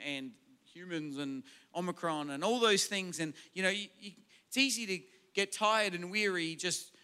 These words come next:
just doing life, leading a home, leading a marriage. And I know for, for myself, trying to, you know, lead the church through this season, it's been wi-, it's been my privilege, but also wearisome.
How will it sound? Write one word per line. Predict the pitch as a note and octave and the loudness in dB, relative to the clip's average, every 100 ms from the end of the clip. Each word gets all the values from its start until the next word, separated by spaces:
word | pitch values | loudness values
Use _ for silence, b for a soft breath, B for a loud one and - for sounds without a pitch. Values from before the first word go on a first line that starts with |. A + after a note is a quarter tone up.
| b | b
just | - E3+ C3 | -4 -4 -2
doing | F#3 E3+ D3+ | -2 -2 2
life, | E3+ G3+ C#3 - - - - _ _ _ _ | 6 6 4 -4 -14 -20 -20 _ _ _ _
leading | D3+ F3+ F#3 | -6 -6 -4
a | F3+ | 0
home, | A3 B3 E3+ C#3 C3+ D3+ D#3 | 2 4 0 -4 -14 -20 -14
leading | D#3+ F3+ F3 | -8 -8 -8
a | F3+ | -2
marriage. | G3+ A#3+ G#3 E3 F#3 | 0 2 0 0 -2
And | G3+ | 0
I | A#3 | 0
know | G3+ | -2
for, | - F#3 D3+ B B | -2 -4 -4 B B
for | F3+ | -6
myself, | F3+ - B3+ A#3+ F3+ | -6 -4 -4 -4 -6
trying | G#3+ G3+ | -4 -4
to, | F3 B _ | -4 B _
you | G3+ | -8
know, | G3 | -6
lead | G3+ A3+ F#3+ | -2 -2 -2
the | F#3+ | -2
church | - A3+ C#4 - | 2 4 2 -2
through | A3+ | -2
this | F#3 E3+ | -2 -2
season, | G3 F#3 D#3+ E3+ E3+ | -4 -6 -6 -8 -10
it's | C#3 | -12
been | - F3 D#3+ | -10 -10 -10
wi-, | D3+ F#3+ - | -8 -8 -6
it's | F3+ | -8
been | F#3 E3+ D3+ B B D#3 | -6 -8 -10 B B -8
my | D#3+ D#3 - _ - | -2 -2 -4 _ -2
privilege, | C#4 C4 F#3+ C#3 | -2 0 -2 -2
but | F#3 | -4
also | F#3+ - E3 | -4 -2 -4
wearisome. | D3+ B3 E4 C4 - C#3+ | -2 -4 -4 -6 -6 -8